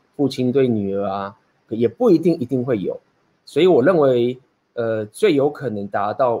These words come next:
无条件的爱的，确实是父母对小孩。OK，零零零零零零零，<laughs> 大家没有一个万中点零一点一的？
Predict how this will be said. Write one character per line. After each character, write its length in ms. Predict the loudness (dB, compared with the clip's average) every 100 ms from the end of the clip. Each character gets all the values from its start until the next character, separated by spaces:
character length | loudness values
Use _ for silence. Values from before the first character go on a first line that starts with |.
| -6
无 120 | -10
条 200 | -6 -4
件 180 | -4 -8
的 60 |
爱 160 | -10 -10
的， 100 | -10
确 220 | -10 -12
实 120 | -10
是 360 | -16 -12 -12 -12
父 180 | _ -6
母 160 | -6 -8
对 160 | -8 -8
小 240 | -14 -18
孩。 140 | -16 -18 _
OK， 260 | -20 _ -12
零 180 | -4 0
零 160 | 2 2
零 160 | 4
零 160 | 4 4
零 140 | 2
零 160 | 2 0
零， 220 | -2 -6 _ -20 -20 -20 _ _
<laughs> 20 | -20 _ -20 _ _ _ _ _ _ _ _ _ _ _ _
大 100 | -4
家 20 |
没 100 | -2
有 60 | -6
一 60 |
个 180 | -6 -10 _ _ _ _
万 300 | 2 2 2
中 240 | 2 0
点 240 | 2 0 0
零 200 | -8 -6
一 80 | -6
点 260 | -6 -10 -10
一 180 | -10
的？ 220 | -6 -6